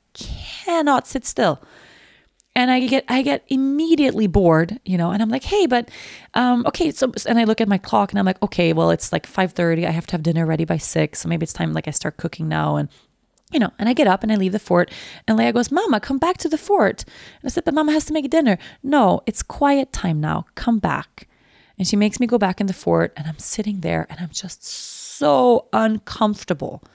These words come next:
sitting in this fort, you know, and I feel like I'm forcing myself to sit in the fort. And I spent, like, another three minutes in the fort, and then, like, "Okay, I gotta make dinner now.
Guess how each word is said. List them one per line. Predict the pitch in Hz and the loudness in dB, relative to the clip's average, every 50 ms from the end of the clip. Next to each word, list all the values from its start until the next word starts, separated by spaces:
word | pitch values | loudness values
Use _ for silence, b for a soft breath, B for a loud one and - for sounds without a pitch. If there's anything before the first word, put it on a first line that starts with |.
| b b b | b b b
sitting | - - - - 214 190 180 175 170 - - | -6 -2 0 0 2 2 2 0 -2 -4 -6
in | 175 170 | -6 -4
this | 160 165 - - | -4 -4 -6 -6
fort, | - - - 76 - _ _ _ _ _ - | -4 -4 -4 -4 -4 _ _ _ _ _ -10
you | 165 165 | -8 -8
know, | - - | -8 -8
and | - 175 185 | -8 -6 -6
I | 185 | -6
feel | - - 196 | -2 0 0
like | 185 175 | 0 0
I'm | - 175 | -2 -6
forcing | - - - 233 226 220 - - 190 | -8 -4 0 2 2 2 0 -2 -2
myself | 175 165 156 - - 165 - | -2 -2 -2 -2 -4 -4 -4
to | - 160 | -4 -8
sit | - - 165 151 | -6 -6 -6 -6
in | 151 | -6
the | 143 | -8
fort. | - - 160 156 151 - _ B B B B B B B B B B | -6 -2 0 0 0 0 _ B B B B B B B B B B
And | 208 202 | 2 2
I | 196 | 2
spent, | - - 190 175 175 | 2 2 0 0 2
like, | 170 165 160 | 0 0 0
another | 170 165 156 151 156 | 0 0 0 0 0
three | 151 - - - 165 | -2 -2 -4 -4 -2
minutes | 156 156 151 151 147 - | 0 0 -2 -2 -4 -4
in | 156 | -6
the | 151 151 | -6 -6
fort, | - - 156 156 - - _ - | -4 -2 -2 -2 -2 -4 _ -6
and | 170 160 | -4 -2
then, | 156 151 156 156 - _ _ | -2 -4 -4 -6 -12 _ _
like, | - - _ - | -20 -20 _ -8
"Okay, | 220 - 196 - - | -4 -4 -4 -2 0
I | 190 202 | 0 2
gotta | 196 180 175 | 2 2 2
make | 175 170 165 - | 0 -2 -6 -6
dinner | - - - - | -10 -10 -10 -10
now. | - - | -12 -14